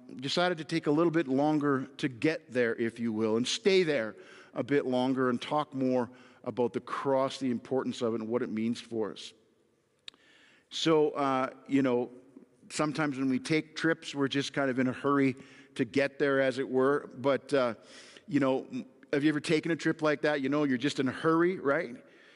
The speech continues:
Uh, you wanna get to the beach or to the lake or, you know, to the cabin in the mountains or grandma's house or wherever you're going.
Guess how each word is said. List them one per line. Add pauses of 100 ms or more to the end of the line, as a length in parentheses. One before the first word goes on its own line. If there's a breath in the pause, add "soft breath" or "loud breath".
(140 loud breath)
Uh,
you
wanna
get
to
the
beach
or
to
the
lake
or, (260 loud breath)
you
know,
to
the
cabin
in
the
mountains
or
grandma's
house
or
wherever
you're
going.